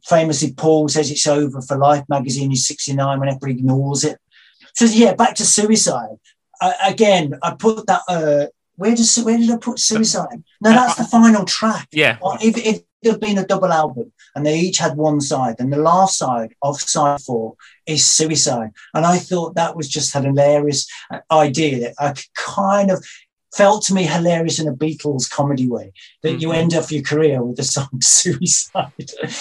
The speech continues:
Speaker 1: you know, and this, but it's a great song. And, it, and I draw on Paul's version for One Hand Clapping.
Speaker 2: Right.
Speaker 1: And so you hear it realised in its, in, in its extended form, where Paul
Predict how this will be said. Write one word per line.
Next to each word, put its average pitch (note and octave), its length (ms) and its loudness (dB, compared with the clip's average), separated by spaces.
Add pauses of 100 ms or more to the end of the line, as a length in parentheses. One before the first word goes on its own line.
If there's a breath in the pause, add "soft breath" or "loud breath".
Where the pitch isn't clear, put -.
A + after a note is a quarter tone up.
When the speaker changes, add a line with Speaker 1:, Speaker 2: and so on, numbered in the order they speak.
(240 loud breath)
Speaker 1:
you E3+ 140 0
know, A#2 280 0
and C3+ 120 -4
this, - 280 0 (400 loud breath)
but A3+ 80 0
it's B3 200 0
a A#3 80 -2
great C4+ 260 2
song. F#3+ 380 -2
And, D3 100 -8
it, E3 160 -12 (260)
and G3 80 0
I G#3+ 200 4
draw E3+ 720 -2 (680)
on C#3+ 560 -2
Paul's D#3+ 380 -4
version C#3 640 0
for C#3 120 -6
One C#3+ 220 0
Hand C3 240 -2
Clapping. C#3 460 -8 (360)
Speaker 2:
Right. G2 280 -10 (260)
Speaker 1:
And D3+ 260 0
so - 160 -2
you D#3 260 -2
hear F#3 500 0
it - 160 -8
realised D3 880 -2 (220)
in D3 160 -2
its, - 440 -4
in, D3+ 400 -2
in D#3+ 180 -4
its D#3 280 -2
extended C#3+ 560 -4
form, B2+ 580 -2 (400 loud breath)
where E3 420 0
Paul D3 640 -2